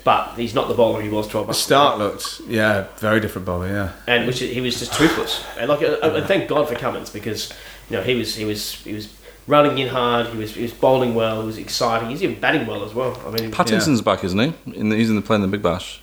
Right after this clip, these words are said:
Speaker 2: Mm.
Speaker 1: Yeah, I'm not sure he's in selection
Speaker 3: No.
Speaker 1: form, but for,
Speaker 2: I,
Speaker 1: at least for the
Speaker 2: I
Speaker 1: team.
Speaker 2: think
Speaker 1: But
Speaker 2: the,
Speaker 1: that's,
Speaker 2: the, the
Speaker 1: I don't
Speaker 2: hope for
Speaker 1: think he's getting
Speaker 2: Australia
Speaker 1: dropped anytime soon. Don't think about that, that, 'cause I think they're still, like, a, a great bowling unit.
Speaker 2: Well, and they will get swing and movement in England.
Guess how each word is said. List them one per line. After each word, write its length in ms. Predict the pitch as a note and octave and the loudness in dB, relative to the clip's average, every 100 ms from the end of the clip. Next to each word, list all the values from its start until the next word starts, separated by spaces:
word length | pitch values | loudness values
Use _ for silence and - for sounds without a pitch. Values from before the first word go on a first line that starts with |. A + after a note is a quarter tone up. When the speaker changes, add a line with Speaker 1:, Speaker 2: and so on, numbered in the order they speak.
| - - - - | -20 -20 -12 -2
Speaker 2:
Mm. 160 | B2+ | 2
Speaker 1:
Yeah, 200 | B2+ A#2 | 4 4
I'm 100 | A#2+ | 2
not 120 | A#2+ - | 0 -6
sure 140 | G#2 | -10
he's 160 | F#2+ F#2+ | -10 -10
in 100 | F#2 | -10
selection 500 | - A2 - G2 G2 G#2 | -8 -8 -8 -12 -14 -10
Speaker 3:
No. 240 | F2 E2 E2 | -6 -4 -6
Speaker 1:
form, 300 | G2+ G2 F#2+ | -8 -8 -10
but 220 | F#2+ - - | -12 -12 -16
for, 220 | G2+ G2 G2 - - | -10 -10 -10 -18 2
Speaker 2:
I, 80 | D#3 | 4
Speaker 1:
at 280 | D3+ - G#3+ | 4 0 -2
least 140 | G#3+ | -4
for 120 | - F#3 | -6 -6
the 100 | D#3 | -6
Speaker 2:
I 40 | |
Speaker 1:
team. 60 | B3 | -4
Speaker 2:
think 140 | C4 - - | -4 -4 -4
Speaker 1:
But 100 | F3 | -2
Speaker 2:
the, 60 | |
Speaker 1:
that's, 120 | G3 | -2
Speaker 2:
the, 60 | F#3 | 0
the 40 | G#3+ | 0
Speaker 1:
I 60 | A3+ | 2
don't 80 | G3+ | 2
Speaker 2:
hope 140 | B3 | 2
for 40 | B3 A3 | 2 2
Speaker 1:
think 20 | |
he's 80 | G3 | 4
getting 80 | F3+ | 4
Speaker 2:
Australia 80 | A3+ | 4
Speaker 1:
dropped 120 | G3 F#3 | 2 0
anytime 360 | B2+ B2 G#2 | -2 -4 -8
soon. 180 | G2 G2 | -6 -2
Don't 140 | C#3+ | -2
think 120 | C#3+ C3 | -2 -2
about 200 | B2 - | -2 0
that, 120 | A#2 | 0
that, 100 | A#2 | 0
'cause 120 | - | 0
I 60 | G#2+ | 0
think 140 | D3 | 2
they're 100 | A#2+ | 2
still, 220 | A#2 C#3+ | 4 4
like, 220 | A2+ A2+ G#2+ | 4 4 2
a, 120 | G2+ - | -2 -2
a 60 | A#2 | 0
great 280 | B2 A#2 | 4 4
bowling 300 | A#2 A#2+ B2+ | 6 6 6
unit. 240 | G#2+ - - - - | 2 -2 -6 -8 2
Speaker 2:
Well, 160 | G#3 | 4
and 140 | G3+ F#3+ | 6 4
they 60 | |
will 260 | F3+ F#3+ G#3 | 4 4 6
get 180 | E3+ C3+ | 4 4
swing 220 | E3+ D#3+ | 4 4
and 80 | C#3 | 4
movement 260 | C#3 C3 | 2 2
in 80 | A#2+ | 2
England. 280 | C3+ F#2+ | 0 -2